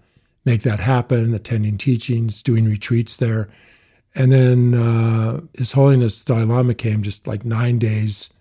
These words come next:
after he got the Nobel Peace Prize, came to our center. I was director at the time. We got to hang out, just the people at the center. We had a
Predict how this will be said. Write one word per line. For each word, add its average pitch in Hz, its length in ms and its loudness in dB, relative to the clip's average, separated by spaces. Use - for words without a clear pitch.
after 117 340 -2
he 104 100 -2
got 107 200 -2
the 107 60 -4
Nobel 101 340 -2
Peace 110 240 -4
Prize, 101 420 -10
came 110 200 2
to 101 60 2
our 95 80 -2
center. 101 360 -6
I 123 120 2
was 117 180 2
director 113 420 0
at 101 80 -4
the - 80 -6
time. 101 400 -6
We 135 120 4
got 135 220 4
to 127 100 2
hang 127 240 4
out, 127 380 -2
just 131 320 -2
the 117 60 2
people 127 440 2
at 131 160 -4
the 117 100 -2
center. 120 480 2
We 120 240 -2
had 113 180 0
a 110 220 -2